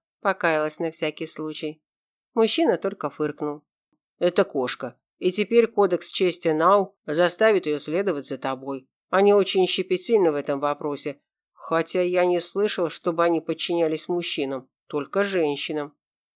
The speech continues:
Брюнет ослепительно улыбнулся и посмотрел за мою спину.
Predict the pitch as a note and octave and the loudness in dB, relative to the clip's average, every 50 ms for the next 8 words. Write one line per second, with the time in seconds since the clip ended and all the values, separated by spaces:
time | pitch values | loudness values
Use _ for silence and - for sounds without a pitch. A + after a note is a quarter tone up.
0 | _ _ _ - G#3+ A3+ A#3+ B3 B3 B3 B3 A#3+ G3+ E3+ - - F#3 F3 F3 F#3 | _ _ _ -6 0 2 4 6 6 6 4 4 2 -2 -2 -4 -4 -4 -2 -4
1 | E3+ - E3+ E3 E3 D#3+ D#3+ D#3+ E3 E3+ E3 F3 F#3 G3+ G3+ F#3+ - - E3+ D#3 | -4 -2 -2 -2 0 0 0 0 -2 -2 -2 0 0 0 -2 -2 -4 -4 -4 -4
2 | D#3 - _ _ _ _ - F3+ - F3 E3 - F3+ E3+ E3 E3 F3 F#3 G3 F#3 | -4 -6 _ _ _ _ -12 -8 -6 -6 -6 -4 -2 -2 -2 -2 -4 -4 -4 -4
3 | E3+ D#3+ D3 D3 C#3 D3 D3+ D#3 - - - - C#3 C#3 C#3 C3+ C3 _ | -4 -4 -6 -6 -6 -6 -8 -8 -10 -12 -12 -10 -10 -10 -10 -12 -14 _